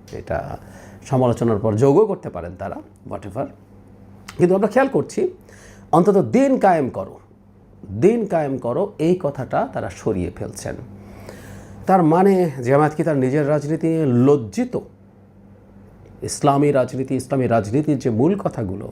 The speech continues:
দিন কায়েম করার কথা তারা বলতেন এক সময়, সেটা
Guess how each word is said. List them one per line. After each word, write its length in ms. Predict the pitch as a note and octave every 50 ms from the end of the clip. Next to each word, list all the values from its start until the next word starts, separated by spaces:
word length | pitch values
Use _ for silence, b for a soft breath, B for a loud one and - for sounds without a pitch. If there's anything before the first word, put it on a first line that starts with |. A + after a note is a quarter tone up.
| G#2 G2 F#2
দিন 200 | A#2+ C#3+ E3+ D#3+
কায়েম 300 | - C#3+ A#2+ G#2 F#2+ F#2
করার 240 | F2+ F#2 F#2+ G2 F#2+ -
কথা 220 | G2+ G2 - G2+
তারা 300 | - - C3+ E3+ A3+ B3+
বলতেন 340 | B3+ A#3 A3+ A3 A3 D3+ -
এক 140 | A2 - -
সময়, 420 | - - G2 F#2+ B2 - F4+ G4 - - - - b b b b b b b b b b b b b b b b - - - - - - - - - - - - - - - -
সেটা 300 | - - G3+ G3+ G3+ F#3